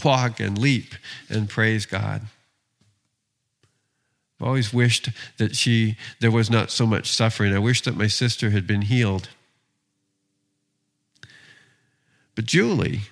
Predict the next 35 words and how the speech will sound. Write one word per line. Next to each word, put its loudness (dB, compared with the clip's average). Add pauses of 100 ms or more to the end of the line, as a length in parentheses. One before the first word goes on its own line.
(280)
Julie 2
has 4
never 2
let 2
anybody 2
feel 0
sorry 0
for -6
her. -4 (920)
She 2
refuses 2
to 2
be 2
defined 2
as 2
the 2
woman 2
with 2
the -4
limp. 0 (1200)
She 2
is 4
Julie, 0 (440)
and -2
she 0
is 0
one 2
of 0
the 0
strongest, 0
bravest 0
people -4
that 0
I 0
know. -2